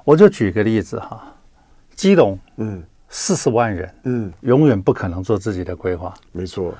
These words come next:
Speaker 1: 你规划基隆不能不看新北，
Speaker 2: 嗯。
Speaker 1: 规划新北不能不看台北。
Speaker 2: 是的。嗯。
Speaker 1: 结果呢，而且台湾还有一个习惯是什么？我们台北市有一个巨蛋，
Speaker 2: 嗯。
Speaker 1: 我们新北就要付一个蛋。
Speaker 2: 嗯。
Speaker 1: 台北一个国家歌剧院，
Speaker 2: 嗯。
Speaker 1: 我们当初要在板桥盖一个国家音乐厅。
Speaker 2: 嗯。嗯。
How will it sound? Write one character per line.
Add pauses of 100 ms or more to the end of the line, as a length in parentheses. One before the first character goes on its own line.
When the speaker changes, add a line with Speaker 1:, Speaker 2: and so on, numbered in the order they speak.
(280)
Speaker 1:
你
规
划
基
隆
不
能
不
看
新
北，
Speaker 2:
嗯。
Speaker 1:
规
划
新
北
不
能
不
看
台
北。
Speaker 2:
是
的。 (520)
嗯。
Speaker 1:
结
果
呢，
而
且
台
湾
还
有
一
个
习
惯
是
什
么？ (480)
我
们
台
北
市
有
一
个
巨
蛋， (120)
Speaker 2:
嗯。
Speaker 1:
我
们
新
北
就
要
付
一
个
蛋。
Speaker 2:
嗯。 (380)
Speaker 1:
台
北
一
个
国
家
歌
剧
院，
Speaker 2:
嗯。
Speaker 1:
我
们
当
初
要
在
板
桥
盖
一
个
国
家
音
乐
厅。
Speaker 2:
嗯。
嗯。